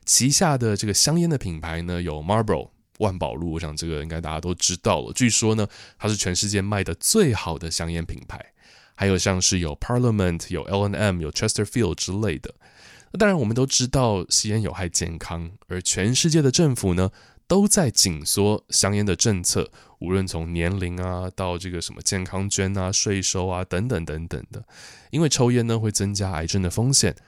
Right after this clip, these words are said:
同时也会增加各种呼吸道疾病，比方说像是气喘之类的问题。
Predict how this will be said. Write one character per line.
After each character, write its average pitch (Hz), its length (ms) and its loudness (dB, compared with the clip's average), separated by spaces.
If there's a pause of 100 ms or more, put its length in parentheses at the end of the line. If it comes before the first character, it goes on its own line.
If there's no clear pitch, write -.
(180)
同 107 200 0
时 117 260 2
也 85 120 -4
会 95 120 -2
增 95 240 -2
加 92 280 -2
各 175 240 4
种 76 260 0 (360)
呼 - 240 -2
吸 101 180 2
道 92 160 2
疾 80 240 0
病， 80 240 -4 (240)
比 95 160 0
方 117 180 2
说 110 360 2
像 92 200 -6
是 87 140 -4
气 - 260 4
喘 60 300 0
之 - 160 -4
类 82 140 -4
的 69 80 -8
问 82 220 -4
题。 - 260 -14